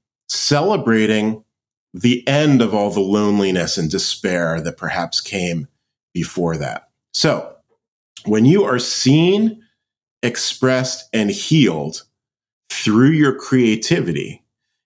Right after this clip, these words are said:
you then give that gift of your creativity to the world, whether that's, you know, some blockbuster or one person,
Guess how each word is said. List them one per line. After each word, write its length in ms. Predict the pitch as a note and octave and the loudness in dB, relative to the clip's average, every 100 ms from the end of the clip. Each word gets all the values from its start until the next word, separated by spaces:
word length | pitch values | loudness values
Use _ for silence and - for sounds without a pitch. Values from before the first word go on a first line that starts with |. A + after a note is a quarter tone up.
| - | 2
you 160 | G#2 | 2
then 300 | A2 G#2+ G2 | 4 2 0
give 340 | E2 G#2+ A2+ G#2 | 0 0 2 0
that 320 | G2 A2+ C#3+ | -4 -4 -6
gift 500 | F2 F#2+ - - - _ _ _ - | -6 -6 -10 -12 -14 _ _ _ -8
of 120 | E2+ | -2
your 160 | F#2 F#2+ | -2 -2
creativity 840 | - F2+ E2+ E2+ - E2+ F2 F2+ | -4 -2 -2 -2 -4 -2 -2 -2
to 140 | G#2+ | 0
the 80 | G#2+ | 0
world, 500 | C3 G3+ G2 E2+ - - _ - | 2 2 -2 -6 -12 -18 _ -8
whether 260 | E2+ F2+ | -4 -2
that's, 540 | F2+ E2+ E2 - - - | 0 -2 -4 -8 -8 -6
you 100 | B2+ | -2
know, 260 | A#2 B2+ A#2+ | -2 -2 -6
some 300 | - G2+ F2+ | -6 -6 -2
blockbuster 840 | G#2+ A2 A2+ A2+ B2+ - D#3 D3 | -2 -2 -2 -4 -2 0 0 0
or 440 | A#2+ C#3 D3 C#3+ | 0 0 -2 -2
one 240 | - B2+ C#3 | -2 -2 0
person, 480 | C#3+ D3 - A1+ | -2 -2 -4 -6